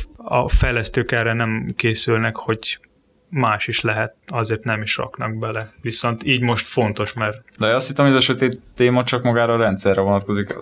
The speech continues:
Speaker 2: na, a weboldalakat nem érinti, mert hiszen a böngészőben meg van saját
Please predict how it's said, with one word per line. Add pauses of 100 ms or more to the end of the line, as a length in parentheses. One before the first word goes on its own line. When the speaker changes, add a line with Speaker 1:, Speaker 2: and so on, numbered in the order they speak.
Speaker 2:
na,
a (280)
weboldalakat
nem
érinti, (140)
mert
hiszen
a
böngészőben
meg
van
saját